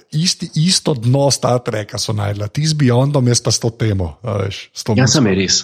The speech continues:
Speaker 1: Ja. V tem, deva se na tej, um, eh, točki, ko so se združila, ne, ko so postala eno, homoerotika,
Speaker 2: Ja,
Speaker 1: a ne,
Speaker 2: ja.
Speaker 1: um, <laughs> a, zdaj pa ti povej še enkrat, eh, admin stvari, ne, ki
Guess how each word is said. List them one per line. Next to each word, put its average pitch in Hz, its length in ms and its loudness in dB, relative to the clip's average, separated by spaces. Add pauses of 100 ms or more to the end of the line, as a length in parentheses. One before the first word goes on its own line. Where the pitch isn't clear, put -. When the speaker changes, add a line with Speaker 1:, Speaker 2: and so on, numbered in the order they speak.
(180)
Speaker 1:
Ja. 98 340 -4 (320)
V 117 80 0
tem, 175 180 -2 (460)
deva 196 260 0
se 170 160 2
na 139 120 4
tej, 143 260 2
um, 113 400 0
eh, 117 160 -10 (420)
točki, 127 460 -2
ko 117 160 -4
so - 100 -4
se 113 180 0
združila, 107 540 2
ne, 98 240 -6
ko - 140 -6
so - 100 2
postala 143 420 0
eno, 151 360 0
homoerotika, 104 640 -6 (360)
Speaker 2:
Ja, 175 200 0
Speaker 1:
a - 20 4
ne, 131 160 4
Speaker 2:
ja. 117 160 0 (380)
Speaker 1:
um, 69 100 2 (400)
<laughs> - 460 -16
a, 120 160 4
zdaj 117 200 2
pa 160 120 0
ti 175 160 -2
povej 120 560 0
še 120 260 -2
enkrat, 113 460 -4
eh, 98 240 0
admin 117 320 -4
stvari, 98 340 -12
ne, 110 140 -8
ki 101 100 -2